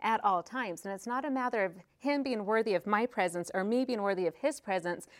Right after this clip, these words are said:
It's that we are united. We are the same. Do you see the difference? But yet we do this with our God. We go to our God who sent his son to live in the flesh, to die on the cross, to be buried, to rise again,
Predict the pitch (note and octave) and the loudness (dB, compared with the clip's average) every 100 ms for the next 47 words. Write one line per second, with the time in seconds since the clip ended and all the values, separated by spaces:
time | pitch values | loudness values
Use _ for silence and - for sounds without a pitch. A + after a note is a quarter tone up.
0 | _ A#3+ A#3+ - B3 A3 A3+ G#3+ G3 G3+ | _ 0 0 0 0 2 0 0 0 0
1 | F#3 E3+ F3+ F3+ F3 D#3 E3+ E3 E3+ D#3+ | -2 -2 0 -2 -2 -2 -2 0 0 0
2 | D#3 - - F3 D3+ - - E3+ - _ | -4 -6 -4 -4 -4 -6 -10 -14 -18 _
3 | _ _ _ _ G3 - C4 B3+ A#3 - | _ _ _ _ -10 -2 2 2 0 -2
4 | A#3 A#3 - - _ - - - A3+ B3 | -6 -6 -12 -20 _ -20 -20 0 2 4
5 | A3 B3+ G#3+ C4+ C#4+ C4+ A#3+ G3 D#3+ G3 | 2 0 0 -2 -2 -2 0 0 0 0
6 | F3 C3 - _ _ _ _ _ _ _ | -2 -4 -10 _ _ _ _ _ _ _
7 | _ _ _ _ - A#3+ C#4 D#4+ E4 G4+ | _ _ _ _ -4 0 2 0 -2 -4
8 | C#4+ B3 G#3 G3+ F#3 - C#4 C4 D4+ - | -2 -2 -2 -2 -6 -4 -6 -4 -8 -6
9 | B3 F#3+ F3+ - G#3 G3 C4 E4+ C#4 A3 | -4 -4 -4 -6 -6 0 0 0 -4 -2
10 | F#3+ F3 - F#3 G#3+ A#3 C#4 C4+ F#3 E3 | -2 -2 -4 -2 -2 0 -4 -2 -2 -2
11 | - D#3+ A#3+ C#4 B3+ F3+ F3+ - F#3 A3 | -6 -6 -4 -2 0 -2 -2 -6 -2 -2
12 | A3+ G#3 F#3 A#3+ A3 | -2 -4 -4 -2 0